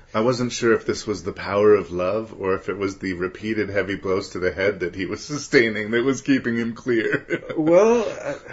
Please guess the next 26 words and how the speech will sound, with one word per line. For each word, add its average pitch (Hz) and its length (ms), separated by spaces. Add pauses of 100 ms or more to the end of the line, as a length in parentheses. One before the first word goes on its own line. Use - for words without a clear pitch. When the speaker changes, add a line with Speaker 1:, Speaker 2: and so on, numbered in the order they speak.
(300)
Speaker 2:
it 151 160
seems 208 360
as 175 140
though 151 140
being 139 240
exposed 127 480
to 127 60
the 123 120
signal 120 480
makes 120 380
you 127 160
a 120 60
little 127 280
bit 120 240
more 127 260
impervious 117 840
to 113 100
damage, 117 640 (160)
regardless 131 600
of 127 60
what 123 180
it 120 120
does 117 340
to - 140
your, 117 260 (680)
um, 117 640